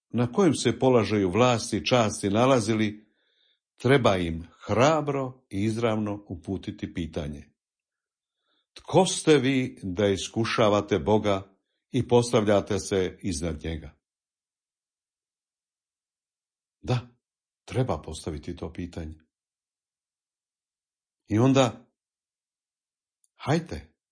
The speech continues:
hajte, oholice, da čujemo što ćete odgovoriti i kako ćete objasniti svoje takvo ponašanje. Judita je starješinama jasno i glasno postavila par izazovnih pitanja.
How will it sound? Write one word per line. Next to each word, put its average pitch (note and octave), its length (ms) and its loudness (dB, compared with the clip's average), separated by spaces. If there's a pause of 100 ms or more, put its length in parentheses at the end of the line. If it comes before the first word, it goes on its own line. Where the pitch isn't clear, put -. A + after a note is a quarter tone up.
(400)
hajte, C3+ 680 -4
oholice, G2 800 0 (1160)
da - 80 -2
čujemo F3+ 400 2
što - 180 -2
ćete F#3+ 260 0
odgovoriti G#2+ 920 4 (460)
i G#2+ 140 -4
kako G3+ 260 2
ćete D#3+ 280 2
objasniti D3 720 4
svoje A2+ 300 2
takvo G#2+ 320 -2
ponašanje. F2+ 640 -4 (3250)
Judita G#2 440 0
je D#3+ 240 2
starješinama A2 960 0
jasno F#2+ 480 -2
i F#2 60 0
glasno F2+ 480 -2
postavila G#2 600 0
par G#2 380 0
izazovnih B2 600 0
pitanja. B2 420 -4